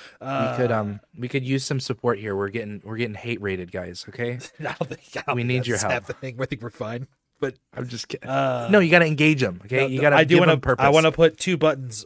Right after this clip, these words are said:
Speaker 2: beyond the draft. I wanna talk about, uh, YouTubers.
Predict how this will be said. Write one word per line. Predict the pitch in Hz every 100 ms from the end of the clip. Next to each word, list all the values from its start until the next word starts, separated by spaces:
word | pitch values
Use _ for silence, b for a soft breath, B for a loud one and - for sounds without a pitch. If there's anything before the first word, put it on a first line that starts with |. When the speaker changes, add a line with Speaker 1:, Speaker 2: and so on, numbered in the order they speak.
| _
Speaker 2:
beyond | 113 135 135 139 127 107
the | 113
draft. | 120 113 101 -
I | 117
wanna | 127 127
talk | - 143
about, | 147 135 123 - _ _ _ _ - 110
uh, | 123 123 110 92 123
YouTubers. | 107 131 - 151 156 220 - -